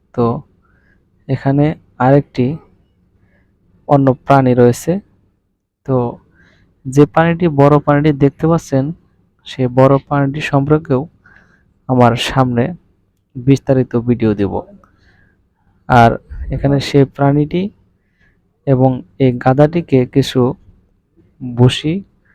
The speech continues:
এবং ধানের কুড়ার মিশ্রণ দেওয়া হয়েছে, তারা গোগ্রাসেই গিলে খাচ্ছে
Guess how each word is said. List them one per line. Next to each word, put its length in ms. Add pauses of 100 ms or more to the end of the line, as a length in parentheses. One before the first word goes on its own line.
(960)
এবং 280 (720)
ধানের 500
কুড়ার 440 (240)
মিশ্রণ 420
দেওয়া 220
হয়েছে, 260
তারা 240 (840)
গোগ্রাসেই 800 (960)
গিলে 260
খাচ্ছে 340